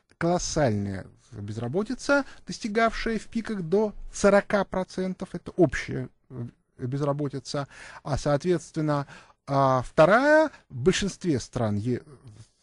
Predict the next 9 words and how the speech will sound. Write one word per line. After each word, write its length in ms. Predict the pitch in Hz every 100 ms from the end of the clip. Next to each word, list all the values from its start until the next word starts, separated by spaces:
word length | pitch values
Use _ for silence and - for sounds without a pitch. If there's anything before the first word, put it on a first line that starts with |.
| 107 - 104 98 _
Европы 560 | 110 117 120 135 262 -
был, 380 | 120 185 233 -
а, 280 | - - - _ 98 101 - - - _ -
а, 160 | 117 -
были 520 | 110 110 190 226 196 -
откровенно 840 | 127 - 131 113 185 190 160 131 _ -
ф-, 380 | 113 - - - -
фашистские 840 | 117 123 - 147 - - 120 120 _ _ -
режимы. 460 | 120 117 92 92